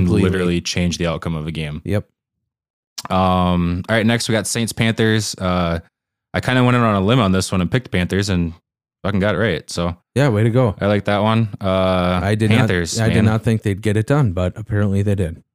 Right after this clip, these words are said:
Speaker 2: Jameis Winston, the, uh, crab leg eating
Speaker 1: <laughs>
Speaker 2: motherfucker. Have you ever heard any of his, um,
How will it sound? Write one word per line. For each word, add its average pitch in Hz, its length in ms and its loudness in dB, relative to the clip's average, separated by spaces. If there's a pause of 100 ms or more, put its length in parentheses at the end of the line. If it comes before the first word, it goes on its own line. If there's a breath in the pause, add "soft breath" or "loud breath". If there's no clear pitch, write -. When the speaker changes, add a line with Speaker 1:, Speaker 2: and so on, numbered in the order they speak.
(200)
Speaker 2:
Jameis 92 300 -2
Winston, 92 460 0
the, 82 180 0
uh, 80 380 -4 (920)
crab 85 260 -2
leg 85 160 0
eating 82 420 -4
Speaker 1:
<laughs> 71 100 -10
Speaker 2:
motherfucker. 95 720 -2 (560)
Have 117 120 2
you 143 80 6
ever 233 160 2
heard 110 180 6
any 110 220 4
of 113 220 4
his, 101 440 0
um, 85 640 -2